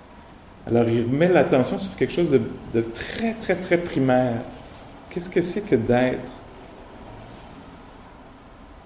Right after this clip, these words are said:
Puis nous, on questionne pas ça, on est juste comme « je suis », puis je j'ai ça à obtenir, puis c'est ça mon histoire. Puis on a, on vit dans un autre genre de réalité très, euh, conceptuelle.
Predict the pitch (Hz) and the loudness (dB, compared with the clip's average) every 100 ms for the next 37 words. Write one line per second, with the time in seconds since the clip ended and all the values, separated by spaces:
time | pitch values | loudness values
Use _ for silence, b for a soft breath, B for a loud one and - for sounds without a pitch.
0 | - - 123 160 226 - 156 - 185 185 | -16 0 2 4 4 4 2 4 0 2
1 | - 185 165 123 160 - - 120 110 107 | 2 2 0 2 0 -2 0 2 2 4
2 | 123 143 - 131 123 139 156 - 110 104 | 6 4 2 -2 0 0 -2 -2 -2 2
3 | 120 127 135 - B B B B B B | 2 2 -2 -8 B B B B B B
4 | B B - 113 110 - 135 - 127 113 | B B -2 0 0 2 2 2 2 4
5 | 117 131 131 - 117 131 135 120 117 - | 4 4 2 -2 0 2 4 2 2 -2
6 | - 110 113 135 120 117 117 120 117 180 | 0 2 2 2 2 4 4 4 2 2
7 | 160 139 139 175 180 - - - 117 135 | 2 2 2 0 -4 -12 -18 -10 0 2
8 | 143 123 120 110 - - - - 175 185 | 4 4 6 4 2 -6 -8 -2 0 2
9 | 175 120 117 - - - 139 156 - - | 2 0 -2 -10 -4 -2 0 0 -2 -2
10 | 123 110 104 | 0 0 -2